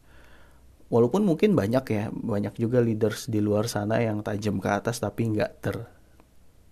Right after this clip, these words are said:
terpublikasi dengan baik aja oleh media gitu. Tapi Pak Anies secara konsistensi, secara konsisten, eh, beliau, eh, menjalankan,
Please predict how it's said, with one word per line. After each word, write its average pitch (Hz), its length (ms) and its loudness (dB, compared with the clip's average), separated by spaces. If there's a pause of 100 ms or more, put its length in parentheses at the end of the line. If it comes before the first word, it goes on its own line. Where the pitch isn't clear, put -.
terpublikasi 107 720 -2
dengan 101 240 -2
baik 101 240 -2
aja 120 160 4
oleh 107 160 2
media 104 400 2
gitu. 104 240 -4
Tapi 131 240 -4
Pak 117 160 0
Anies 117 320 -4 (640)
secara 120 400 0
konsistensi, 117 960 -2
secara - 400 -4
konsisten, 120 560 -2 (320)
eh, 107 240 -8
beliau, 117 480 2 (640)
eh, 101 80 -2
menjalankan, 113 880 2